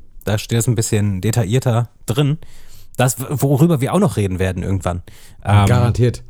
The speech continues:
Speaker 1: ja, vielleicht sollten wir es irgendwann mal machen, weil ich glaube, sonst haben wir die Details wieder vergessen. Wobei, ich glaube, ich muss sowieso noch mal reingucken.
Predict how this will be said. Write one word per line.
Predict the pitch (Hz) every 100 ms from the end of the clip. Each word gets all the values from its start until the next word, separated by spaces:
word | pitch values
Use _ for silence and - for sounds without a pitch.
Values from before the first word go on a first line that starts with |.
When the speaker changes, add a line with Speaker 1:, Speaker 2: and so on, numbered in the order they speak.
| - -
Speaker 1:
ja, | 101 98
vielleicht | 85 113 110
sollten | 131 135
wir | 131
es |
irgendwann | - 135 120
mal | 107
machen, | 98 120 120
weil | 92
ich | -
glaube, | 104 104
sonst | 101 -
haben | 110
wir | 107
die | 104
Details | 101 - 127 -
wieder | 95
vergessen. | 92 92 98 104
Wobei, | 101 113
ich | 117 -
glaube, | - 180
ich |
muss | 190 160
sowieso | 208 202
noch | 139
mal | 104 98
reingucken. | 92 87 - -